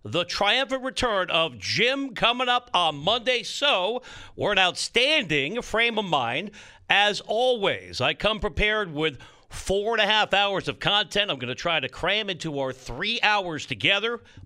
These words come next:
but we'll create opportunities to have a conversation. Phone number, one eight hundred six three six eight six eight six. Emails, roman have a take dot com.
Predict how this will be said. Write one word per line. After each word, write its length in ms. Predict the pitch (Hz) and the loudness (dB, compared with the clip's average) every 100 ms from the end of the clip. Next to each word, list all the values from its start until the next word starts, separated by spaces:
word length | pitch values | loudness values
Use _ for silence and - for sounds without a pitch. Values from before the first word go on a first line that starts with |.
| - | -6
but 280 | 139 220 - - - - - | -2 -2 -4 -16 -20 -20 -10
we'll 160 | 107 | -8
create 240 | 110 143 151 | -4 0 2
opportunities 720 | 151 147 151 190 196 214 180 | 0 -2 -4 -4 -2 -2 2
to 80 | 175 | 2
have 140 | 196 | 0
a 40 | |
conversation. 800 | 196 214 214 208 185 131 127 165 196 - - - - | 0 -2 -2 -2 -2 0 -2 -4 -6 -18 -20 -20 -6
Phone 280 | - 262 262 | 2 2 4
number, 280 | 214 147 131 | 2 0 -4
one 260 | 120 226 | 0 0
eight 120 | 233 | 2
hundred 400 | 196 220 160 233 | 0 -2 -4 -6
six 300 | - - 240 | -6 -4 -6
three 300 | - 214 226 | -6 -8 -6
six 400 | 196 226 226 - - | -4 -2 -2 -2 -4
eight 240 | 208 196 | -4 -4
six 320 | - 208 - 226 | -4 -4 -4 -2
eight 220 | 233 208 | -2 -2
six. 360 | - 135 110 - | -4 -4 -6 -6
Emails, 600 | 214 247 202 135 104 95 | -4 -2 0 0 -2 -4
roman 220 | 147 220 | -4 0
have 140 | 208 185 | 0 0
a 40 | |
take 280 | 180 202 202 | 0 -2 0
dot 240 | 208 190 | 0 0
com. 340 | - 156 139 | 0 0 -2